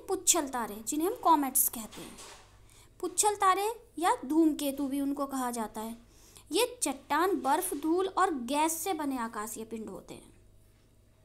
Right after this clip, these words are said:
ये भी अपनी कक्षा में घूमते हैं और ये सूरज के पास आ जाते हैं।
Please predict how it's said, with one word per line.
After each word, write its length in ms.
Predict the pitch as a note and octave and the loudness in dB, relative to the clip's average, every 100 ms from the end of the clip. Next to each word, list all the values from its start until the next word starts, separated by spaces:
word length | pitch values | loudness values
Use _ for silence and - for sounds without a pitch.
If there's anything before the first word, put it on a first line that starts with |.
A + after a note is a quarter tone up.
| - - - - - - - C#4 | -20 -20 -20 -20 -20 -20 -10 0
ये 240 | E4 F#4+ | 2 4
भी 120 | G#4 | 4
अपनी 220 | A4 G#4+ | 4 2
कक्षा 340 | F#4+ F#4 F#4+ F4+ | 0 0 2 2
में 160 | F#4+ | 2
घूमते 340 | E4+ F4 E4+ F4+ | 2 2 2 0
हैं 440 | A4 - - - F4 | -4 -6 -18 -8 -4
और 100 | E4+ | -2
ये 140 | F4+ | 0
सूरज 360 | - E4 C#4+ C#4+ | 0 -2 -4 -4
के 100 | F4+ | -6
पास 340 | F4+ C#4+ C4+ A#3+ | 2 2 2 -4
आ 80 | G3+ | -8
जाते 280 | G3+ - | -12 -12
हैं। 180 | - - | -12 -14